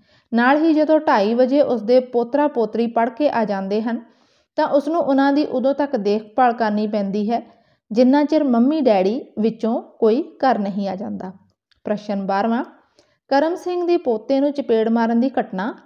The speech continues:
ਲਿਖੋ। ਉੱਤਰ, ਜਦੋਂ ਕਰਮ ਸਿੰਘ ਨਵਾਂ-ਨਵਾਂ ਦੇਸੋਂ ਅਮਰੀਕਾ ਗਿਆ ਸੀ, ਤਾਂ ਇੱਕ ਦਿਨ ਜਦੋਂ ਉਸਦਾ ਚੌਂ ਸਾਲਾਂ ਦਾ ਪੋਤਰਾ ਸ਼ਰਾਰਤਾਂ ਕਰਨੋਂ ਨਹੀਂ ਸੀ ਹਟ ਰਿਹਾ,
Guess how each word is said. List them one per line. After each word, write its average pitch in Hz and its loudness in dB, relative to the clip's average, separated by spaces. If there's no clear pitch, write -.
ਲਿਖੋ। 208 -6
ਉੱਤਰ, 214 -4
ਜਦੋਂ 277 4
ਕਰਮ 311 2
ਸਿੰਘ 330 -4
ਨਵਾਂ-ਨਵਾਂ 285 2
ਦੇਸੋਂ 214 0
ਅਮਰੀਕਾ 214 0
ਗਿਆ 196 0
ਸੀ, 214 -8
ਤਾਂ 302 4
ਇੱਕ 285 2
ਦਿਨ 320 -2
ਜਦੋਂ 240 0
ਉਸਦਾ 247 2
ਚੌਂ 330 2
ਸਾਲਾਂ 233 2
ਦਾ 240 2
ਪੋਤਰਾ 214 -2
ਸ਼ਰਾਰਤਾਂ 214 0
ਕਰਨੋਂ 226 -2
ਨਹੀਂ 220 -2
ਸੀ 240 -4
ਹਟ 196 -6
ਰਿਹਾ, 202 -4